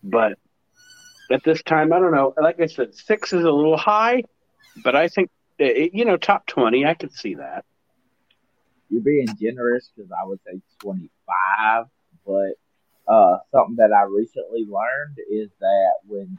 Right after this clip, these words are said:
Speaker 2: you know, when he was all muscle-bound and stuff like that, he was actually lighter than he was whenever he was doing the tag team with Rick and all that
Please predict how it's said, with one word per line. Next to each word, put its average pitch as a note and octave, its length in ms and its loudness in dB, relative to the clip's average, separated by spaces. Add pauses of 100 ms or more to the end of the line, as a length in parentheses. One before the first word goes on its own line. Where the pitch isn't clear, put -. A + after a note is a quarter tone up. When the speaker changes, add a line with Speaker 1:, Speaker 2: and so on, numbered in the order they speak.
(100)
Speaker 2:
you A#2+ 100 -18
know, A#2+ 200 6
when A2+ 180 -2
he A#2 140 -16
was G#2 200 -12
all G2+ 220 0
muscle-bound G#2 920 -6
and G2 160 -20
stuff G#2+ 220 -4
like G#2 200 -4
that, A2+ 260 2
he B2+ 100 -6
was G2+ 120 -10 (120)
actually A2+ 400 -8
lighter G#2 420 -2
than F2 200 -14
he F#2+ 80 -14
was F#2 460 -6 (720)
whenever G2 420 -4
he G2 300 -4
was E2+ 420 -6 (1000)
doing G#2 280 -2
the F2+ 220 -6
tag F#2+ 300 -4
team F#2+ 280 -14
with E2+ 160 -20
Rick G#2 180 -16 (120)
and F2 160 -20
all E2 140 -16
that E2+ 320 -10